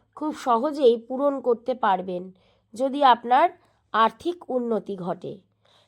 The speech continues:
তাই মহাবিশ্ব চাইছেন আপনার উন্নতি ঘটুক, আর তিনি আপনাকে সহায়তা করছেন, বর প্রদান করছেন, যাতে তার আশীর্বাদে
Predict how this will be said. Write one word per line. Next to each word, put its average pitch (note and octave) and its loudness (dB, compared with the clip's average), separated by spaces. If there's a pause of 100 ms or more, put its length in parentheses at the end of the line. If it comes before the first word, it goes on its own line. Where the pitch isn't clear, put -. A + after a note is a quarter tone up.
(120)
তাই B3 6
মহাবিশ্ব C#4 2
চাইছেন C#4+ 2 (600)
আপনার A#3 0
উন্নতি B3 -2
ঘটুক, A#3 -2 (600)
আর A3 0 (140)
তিনি A3+ -6
আপনাকে A#3 -2 (480)
সহায়তা B3+ 2
করছেন, F#3 -6 (560)
বর B3 8
প্রদান C4+ 2
করছেন, G3+ -6 (640)
যাতে A#3 2 (420)
তার A#3 0 (120)
আশীর্বাদে G#3+ 0